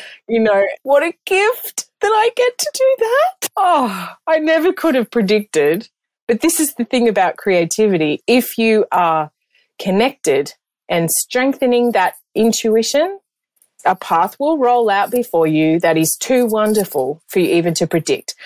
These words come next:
Now that I know what this means, like, when, when you can, when you can change somebody's day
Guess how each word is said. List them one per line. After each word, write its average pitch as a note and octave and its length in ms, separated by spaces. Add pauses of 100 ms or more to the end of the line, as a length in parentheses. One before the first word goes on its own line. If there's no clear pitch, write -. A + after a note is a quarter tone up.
Now A3+ 240
that B3 140
I G3 80
know G3 180
what E3+ 100
this F3 220
means, G3 340
like, F3 240
when, F#3+ 300
when F#3+ 220
you A#3+ 140
can, G#3+ 360 (460)
when G#3+ 120
you D4+ 100
can F4+ 180
change B3 380
somebody's F3+ 580
day D3+ 580